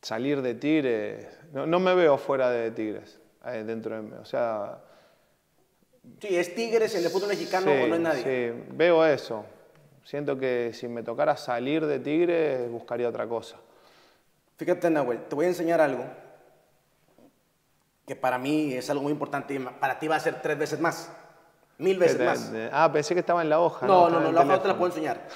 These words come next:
Speaker 2: Es, es Big Data confidencial.
Speaker 1: Está bien, está bien.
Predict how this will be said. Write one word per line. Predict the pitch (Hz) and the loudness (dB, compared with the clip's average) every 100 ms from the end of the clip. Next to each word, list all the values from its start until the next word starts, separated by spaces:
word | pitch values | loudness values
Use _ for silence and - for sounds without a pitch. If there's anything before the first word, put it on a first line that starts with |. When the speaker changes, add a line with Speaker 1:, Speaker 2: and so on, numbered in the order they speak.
| - - | -18 -18
Speaker 2:
Es, | 127 123 | -18 -10
es | 160 160 139 | -4 -4 -4
Big | 185 | -2
Data | - - - | 2 2 2
confidencial. | - 156 151 139 147 98 - - - | -2 -2 -2 0 -2 -4 -12 -20 -20
Speaker 1:
Está | - 110 | -6 0
bien, | 123 117 | 0 0
está | 110 | -2
bien. | 120 113 | -2 -4